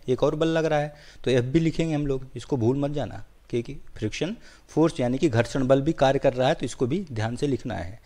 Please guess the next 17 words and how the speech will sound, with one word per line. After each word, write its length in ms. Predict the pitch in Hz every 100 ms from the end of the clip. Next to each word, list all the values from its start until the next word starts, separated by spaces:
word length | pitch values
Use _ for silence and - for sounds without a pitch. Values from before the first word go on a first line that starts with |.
| - - -
क्योंकि 200 | 110 127
ये 80 | 143
इन 80 | 151
दोनों 180 | 160
के 80 | 165
बीच 200 | 160 160
है, 60 | 185
तो 100 | 160
इसलिए 260 | - 151
यहाँ 160 | 156 110
पे 120 | 101
लिख 160 | 98 -
रहे 140 | 95
हैं, 100 | - - -
बराबर 400 | 107 120 127 147 -
एम 180 | 139 131
ए, 280 | 156 165 208